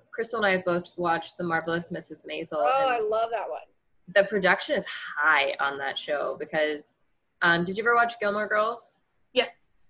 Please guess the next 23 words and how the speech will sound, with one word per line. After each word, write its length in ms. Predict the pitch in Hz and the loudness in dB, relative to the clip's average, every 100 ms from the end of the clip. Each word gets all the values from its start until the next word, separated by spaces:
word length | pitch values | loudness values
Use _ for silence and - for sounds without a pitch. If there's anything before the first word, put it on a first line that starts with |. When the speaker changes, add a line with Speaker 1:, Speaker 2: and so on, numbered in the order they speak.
| _ _ - | _ _ 0
Speaker 1:
Okay, 240 | 202 202 | 4 4
so 140 | 190 202 | 2 2
you 60 | |
know 80 | 202 | 4
how 180 | 208 196 | 6 4
Amy 320 | - 180 180 185 | 4 0 0 -2
Sherman 360 | 180 170 170 | -2 -4 -2
Palladino, 480 | 175 165 160 160 165 | -2 -2 -2 -4 -4
she 180 | 170 170 | -4 -2
likes 200 | 165 165 | -2 -4
to 80 | 165 | 0
have, 220 | 165 156 | 0 2
like, 280 | 160 156 _ _ _ _ _ | 0 -2 _ _ _ _ _
all 140 | 185 190 | 2 4
her 160 | 190 | 4
side 340 | 180 175 165 165 | 0 2 0 0
tangents 420 | 180 170 180 170 | -4 -4 -6 -8
with 100 | 170 | -10
her 100 | 147 | -10
characters, 640 | - 156 147 - 160 160 156 | -8 -6 -6 -4 -4 -4 -4
like, 220 | 147 - | -4 -4
they 120 | 151 | -6
had 280 | 156 156 151 | -4 -4 -4